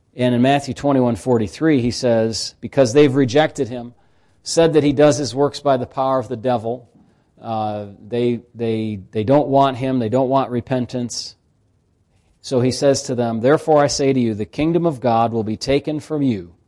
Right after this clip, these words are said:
and given to a nation bearing the fruits of it." Uh, we believe that nation bearing the fruits of it is a nation that will come later in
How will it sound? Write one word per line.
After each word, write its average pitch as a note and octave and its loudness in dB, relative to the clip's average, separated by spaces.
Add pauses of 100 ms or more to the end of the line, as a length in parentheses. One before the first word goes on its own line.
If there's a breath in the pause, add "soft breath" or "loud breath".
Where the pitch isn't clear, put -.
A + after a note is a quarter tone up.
(960)
and B2+ 0
given F3 6
to D#3+ 2
a C3+ 4
nation D#3 4
bearing D3 4
the C#3+ 2
fruits B2+ -4
of B2+ 2
it." - -2 (2500)
Uh, G#2 -18
we G#2 -8
believe G2+ -4
that G2 -8 (160)
nation A#2+ -2
bearing A#2 -4
the G#2 -16
fruits F3 -8
of G#2 -16
it G#2 -14
is G#2+ -16
a G#2+ -12
nation A#2 -10
that G#2+ -18
will G#2+ -12
come A2+ -12 (360)
later C#3 0
in G#2+ -8